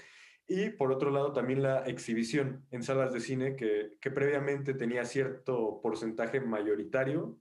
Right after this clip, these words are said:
para películas mexicanas que después, pues, ya vimos que hay más, eh, historias, eh, estadounidenses o de producción norteamericana a, a lo que tenemos hoy en México. Me parece que,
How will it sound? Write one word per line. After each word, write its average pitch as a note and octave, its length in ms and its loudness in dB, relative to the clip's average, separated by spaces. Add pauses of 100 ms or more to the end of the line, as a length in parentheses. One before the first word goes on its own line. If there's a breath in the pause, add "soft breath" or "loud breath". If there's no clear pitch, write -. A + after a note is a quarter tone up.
para G#2+ 220 -2
películas A2+ 360 -2
mexicanas B2+ 520 -4
que - 180 -6 (340)
después, A#2 440 -2
pues, A2+ 200 -4
ya A2 140 0
vimos A2 340 0
que G2 320 -4 (220 loud breath)
hay C3+ 200 2
más, C3+ 380 0
eh, G#2+ 420 4
historias, B2 640 0
eh, G#2+ 280 0
estadounidenses A#2+ 920 0
o A#2 60 -2
de G#2+ 100 0
producción B2 640 -2 (280 soft breath)
norteamericana A#2+ 1000 0 (580 soft breath)
a, G#2 560 2
a B2 60 -2
lo A2+ 140 0
que A#2 100 -4
tenemos A#2+ 360 -2
hoy C3 60 2
en B2+ 120 0
México. C3 380 -2
Me G#2 120 -8
parece A2+ 440 0
que, G#2 460 -2